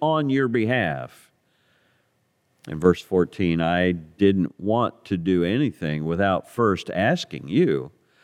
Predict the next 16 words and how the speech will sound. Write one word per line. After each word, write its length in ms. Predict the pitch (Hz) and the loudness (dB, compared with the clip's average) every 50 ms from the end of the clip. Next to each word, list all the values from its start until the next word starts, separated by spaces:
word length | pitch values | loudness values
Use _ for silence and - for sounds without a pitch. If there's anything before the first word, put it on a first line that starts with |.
| _ _ - - - - - | _ _ -20 -20 -20 -20 -16
So 260 | - - - 190 180 | -10 -4 -2 -2 0
that 160 | 156 151 135 - | 0 0 -2 -2
any 340 | - 139 165 185 202 208 196 | -2 -2 -2 0 0 0 -2
good 600 | 160 131 101 95 151 196 202 160 120 104 104 107 | -2 -4 -6 -2 -2 0 0 0 0 0 -2 -2
that 180 | 107 110 101 - | -2 -4 -4 -2
you 200 | 92 107 113 110 | -2 -2 -2 -2
do 320 | 110 107 143 156 165 160 | -2 -2 -2 0 0 0
for 260 | 135 113 - 120 120 110 | -2 -4 -4 -4 -2 -2
me 320 | 113 135 165 180 135 104 | 0 -2 -2 0 0 0
will 200 | 101 110 117 120 | 0 0 0 0
be 140 | 107 127 117 | 0 0 0
done 320 | 110 135 139 151 160 160 | 0 0 0 0 -2 -2
because 560 | 135 135 127 - - 147 151 143 139 131 110 | -2 -2 -4 -4 -2 -2 0 0 0 -2 -4
you 240 | 107 113 135 147 147 143 | -6 -2 0 2 2 2
want 540 | 123 110 107 123 139 151 147 120 - _ | 2 0 -2 -2 0 0 -2 -4 -6 _
to 560 | - - - 90 76 71 69 67 65 64 60 | -12 -4 0 0 2 2 0 -2 -4 -8 -14